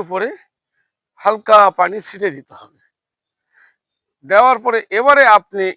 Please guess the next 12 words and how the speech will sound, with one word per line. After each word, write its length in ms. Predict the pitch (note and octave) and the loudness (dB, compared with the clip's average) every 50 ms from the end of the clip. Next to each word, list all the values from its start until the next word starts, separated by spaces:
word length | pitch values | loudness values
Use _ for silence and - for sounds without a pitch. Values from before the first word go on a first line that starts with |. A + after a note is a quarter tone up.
| _ - F3 G3 | _ -8 -4 -4
এই 120 | G#3+ A3+ A3+ G#3 D#3 B2+ _ _ _ _ _ _ _ _ _ _ _ _ _ _ D#3+ | -4 -4 -6 -10 -12 -16 _ _ _ _ _ _ _ _ _ _ _ _ _ _ -14
যে 80 | E3 E3 - - - | -12 -12 -12 -10 -8
আমি 160 | D#3+ E3 E3+ E3 C#3+ B2+ | -8 -8 -8 -10 -10 -8
বাঁশের 340 | D#3 E3 E3 - - F#3+ E3 E3 D#3 E3 | -8 -8 -8 -8 -10 -12 -12 -12 -12 -12
যে 80 | D#3+ D#3 C#3+ C3+ | -12 -12 -12 -12
যত্নটা 420 | C#3 C#3 C3+ _ C#3+ D3 C3+ C#3+ C#3 - _ - | -16 -16 -16 _ -18 -18 -18 -18 -20 -16 _ -6
করলাম, 340 | - F3+ D3+ C#3+ A#2 - _ _ _ _ _ _ _ _ _ _ _ _ _ _ _ _ _ _ _ D3 D3+ | -6 -6 -6 -8 -16 -18 _ _ _ _ _ _ _ _ _ _ _ _ _ _ _ _ _ _ _ -14 -10
যখন 300 | F3 F3+ - G3 F3+ E3+ D#3 E3+ G#3+ _ _ _ _ _ _ _ _ | -10 -8 -6 -6 -6 -6 -6 -10 -14 _ _ _ _ _ _ _ _
নতুন 300 | - D3+ F3 - - A3 A3 G#3 | -12 -12 -12 -12 -12 -14 -12 -10
করে 160 | A3+ G#3 G#3 F#3+ _ | -8 -8 -8 -10 _
কুশি 240 | - G3 - - A3 G#3+ G#3 | -18 -18 -16 -10 -8 -6 -6
আসবে 220 | G#3 F#3+ F#3+ G#3+ | -8 -8 -12 -16